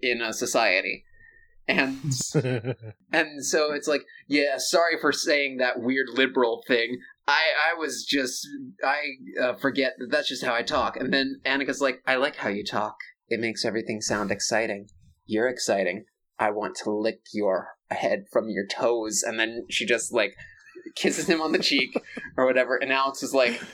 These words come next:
Speaker 1: "I don't know how to process that. All right, I'll see you later. Good luck on the mission." And then he just leaves. <laughs> And it's like,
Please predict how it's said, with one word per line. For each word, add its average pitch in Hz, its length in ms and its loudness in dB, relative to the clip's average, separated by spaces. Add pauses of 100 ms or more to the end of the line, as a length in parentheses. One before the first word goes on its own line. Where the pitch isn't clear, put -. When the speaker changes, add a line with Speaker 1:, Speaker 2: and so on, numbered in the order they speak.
(180)
Speaker 1:
"I 123 80 8
don't 127 100 2
know 127 120 2
how 135 100 4
to 120 80 -4
process 127 580 4
that. 113 280 2 (800)
All 139 100 8
right, 110 180 6
I'll 120 100 4
see 160 180 0
you 147 160 2
later. 120 240 6
Good 139 180 4
luck 143 180 4
on 143 80 4
the 123 80 0
mission." 135 520 0
And 165 140 0
then 156 100 2
he 160 60 6
just 160 220 2
leaves. 139 560 2 (100)
<laughs> - 100 2
And 196 160 4
it's - 380 -2 (120)
like, 196 220 4